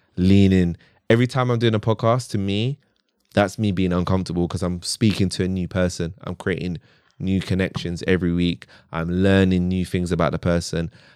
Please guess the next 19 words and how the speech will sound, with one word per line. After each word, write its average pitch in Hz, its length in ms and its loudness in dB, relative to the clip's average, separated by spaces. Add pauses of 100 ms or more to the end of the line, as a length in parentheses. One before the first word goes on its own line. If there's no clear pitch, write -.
(100)
I'm 87 180 -4
doing 90 300 0
research 95 720 4 (300)
every 95 280 6
week 92 260 2 (100)
o-, - 160 -12 (160)
about 80 320 4
a - 20 0
person. 82 540 -2
So 87 460 -2 (760)
yeah, 101 300 4
just 147 240 -4
enjoy 147 240 2
the 117 80 0
process. 104 500 0
Whatever 117 260 0
you're 107 200 2
doing, 90 500 -2 (480)
just - 480 0